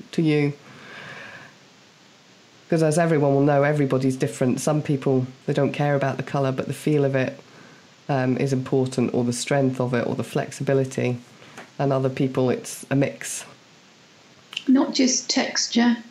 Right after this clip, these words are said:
Speaker 2: it has to be the right colour.
Speaker 1: Okay. So for
Speaker 2: And
Speaker 1: you,
Speaker 2: that
Speaker 1: it's a
Speaker 2: Sorry.
Speaker 1: Sorry, go on.
Speaker 2: Has to also be the durability.
Speaker 1: Okay.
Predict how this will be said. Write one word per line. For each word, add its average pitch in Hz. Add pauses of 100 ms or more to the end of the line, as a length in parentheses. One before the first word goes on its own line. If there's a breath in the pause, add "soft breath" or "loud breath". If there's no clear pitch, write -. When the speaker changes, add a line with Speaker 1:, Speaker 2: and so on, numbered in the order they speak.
(180)
Speaker 2:
it -
has 226
to -
be 226
the 220
right 220
colour. 196 (580)
Speaker 1:
Okay. 135 (880 soft breath)
So 143
for 156
Speaker 2:
And 147
Speaker 1:
you, 147
Speaker 2:
that -
Speaker 1:
it's -
a - (520)
Speaker 2:
Sorry. 208 (880)
Speaker 1:
Sorry, 151
go 151
on. 143 (720)
Speaker 2:
Has 254
to 254
also 240 (300)
be 233
the 208 (100)
durability. 220 (480)
Speaker 1:
Okay. 139